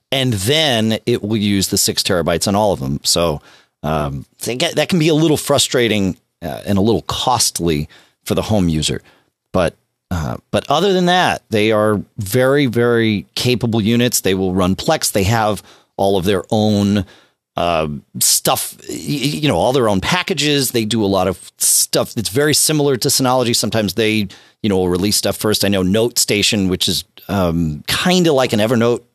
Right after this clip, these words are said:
uh, type thing with a client-server relationship, and it's got an I O S app. I think they were the first ones to have NoteStation out before, uh, before Synology had NoteStation. Obviously, Plex runs on it. Very, very cool stuff. So Q nap's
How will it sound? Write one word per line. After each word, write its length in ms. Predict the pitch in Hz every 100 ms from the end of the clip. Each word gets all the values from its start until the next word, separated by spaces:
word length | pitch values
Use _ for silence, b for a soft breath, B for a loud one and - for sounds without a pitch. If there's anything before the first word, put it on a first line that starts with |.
| _ _ -
uh, 220 | - 76 65 -
type 340 | - 127 - - -
thing 480 | - 147 123 120
with 120 | 117 107
a 60 |
client-server 720 | - 120 120 117 - 123 110 117
relationship, 720 | 107 110 107 113 - 110 -
and 100 | 85
it's 120 | -
got 140 | 95
an 60 | 98
I 160 | 92 104
O 80 | 104
S 140 | 98
app. 160 | 98 87
I 340 | - - _ -
think 120 | 104
they 100 | 107
were 100 | 101
the 60 |
first 280 | 87 104 101
ones 140 | 107 90
to 80 | 90
have 100 | 80
NoteStation 580 | 85 82 - 87 -
out 200 | 90 87
before, 600 | - 87 - 85 85 82 - b b b _
uh, 240 | - 50
before 300 | - - -
Synology 480 | 87 - 87 87 82
had 180 | 87 80
NoteStation. 760 | 85 82 - 85 82 - 85 78 b b b _ - -
Obviously, 300 | 92 90 -
Plex 360 | 76 - 80 -
runs 160 | 80
on 140 | 80 78
it. 100 | 82
Very, 160 | 135
very 140 | 165 110
cool 180 | - 82
stuff. 300 | - 76 -
So 200 | - 87 80 _ -
Q 160 | 175
nap's 280 | 185 170 -